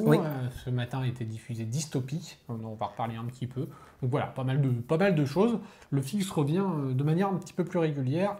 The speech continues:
Speaker 2: et vous pouvez vous abonner à la newsletter. Comme ça, tous les vendredis,
Speaker 1: Oui.
Speaker 2: vous, vous avez le résumé de la semaine.
Speaker 1: Ce qu'on devrait faire, mais bon, ça demande trop de travail. Alors, <laughs> euh,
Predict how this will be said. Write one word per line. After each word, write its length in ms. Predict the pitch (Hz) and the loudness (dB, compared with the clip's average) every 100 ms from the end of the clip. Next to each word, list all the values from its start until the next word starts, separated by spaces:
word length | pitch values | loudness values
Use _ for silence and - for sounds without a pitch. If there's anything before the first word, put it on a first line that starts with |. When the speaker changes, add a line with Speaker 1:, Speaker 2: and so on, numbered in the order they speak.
| 190 | 0
Speaker 2:
et 100 | 196 | 0
vous 160 | 190 | 0
pouvez 240 | 135 151 165 | -2 0 0
vous 180 | 139 | 0
abonner 300 | 131 135 135 | -2 -2 -2
à 40 | 127 | -2
la 100 | 120 | 0
newsletter. 400 | 123 123 113 165 180 | 0 0 -2 -6 -6
Comme 100 | 135 | -6
ça, 100 | 131 | -6
tous 160 | 131 175 | -2 0
les 60 | |
vendredis, 300 | 147 139 123 | 0 0 4
Speaker 1:
Oui. 100 | 117 156 127 - | 4 4 0 -2
Speaker 2:
vous, 80 | 127 | 0
vous 180 | 131 | 2
avez 100 | 139 | 2
le 60 | 165 | 4
résumé 300 | 139 131 151 | 2 2 0
de 40 | |
la 60 | 143 | 0
semaine. 220 | 123 113 - - - - - - - _ | -2 -8 -12 -18 -20 -20 -20 -20 -20 _
Speaker 1:
Ce 100 | - | -16
qu'on 100 | - | -6
devrait 180 | 101 98 | -4 -4
faire, 220 | 95 107 90 | -2 -2 0
mais 120 | 104 | -2
bon, 100 | 95 | -2
ça 140 | 110 | -4
demande 160 | 104 95 | -4 -4
trop 120 | 101 | -6
de 60 | - | -8
travail. 220 | 85 80 - 175 - | -10 -8 -4 -2 6
Alors, 280 | 180 110 113 175 | 8 8 8 8
<laughs> 120 | 190 170 | 8 10
euh, 300 | 156 151 | 12 10